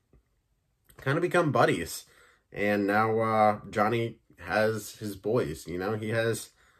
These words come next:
basically two sons and another kid on the way, and they're actually happy for him, and, oh, that, that hit me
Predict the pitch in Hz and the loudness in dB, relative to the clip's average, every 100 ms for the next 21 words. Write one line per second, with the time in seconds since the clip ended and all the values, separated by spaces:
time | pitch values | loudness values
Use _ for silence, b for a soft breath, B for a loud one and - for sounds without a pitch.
0 | b b _ _ 135 156 - 160 143 165 | b b _ _ 2 2 0 -2 0 -2
1 | 151 - 147 160 165 131 110 107 - - | -2 2 4 4 2 0 -2 -2 -6 -6
2 | 117 123 123 - 131 127 117 101 120 135 | 0 0 0 2 2 4 2 2 4 6
3 | 131 107 113 127 - 107 82 98 117 131 | 4 4 4 4 2 -6 0 0 2 -2
4 | 120 120 127 127 113 101 80 85 - 104 | 0 2 2 2 0 -2 -6 -10 -10 -4
5 | 117 120 117 - - - 113 104 98 87 | -2 -2 -2 -4 -8 -6 -4 -4 -6 -6
6 | 87 | -10